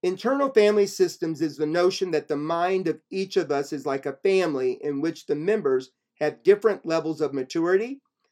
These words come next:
excitability, wisdom, and pain. The parts form a network or system in which change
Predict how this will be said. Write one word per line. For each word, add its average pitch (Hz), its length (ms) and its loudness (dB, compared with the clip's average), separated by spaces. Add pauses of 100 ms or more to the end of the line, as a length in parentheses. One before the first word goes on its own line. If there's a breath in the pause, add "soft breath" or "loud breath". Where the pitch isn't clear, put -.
(200)
excitability, 196 1000 4 (520)
wisdom, 175 640 4 (340)
and 160 240 0
pain. 165 420 -4 (720)
The 165 120 0
parts 262 480 -2
form 190 360 2
a 156 80 0
network 151 680 0
or 131 120 -2
system 160 640 -4
in 143 140 -2
which 170 420 -6
change 175 720 0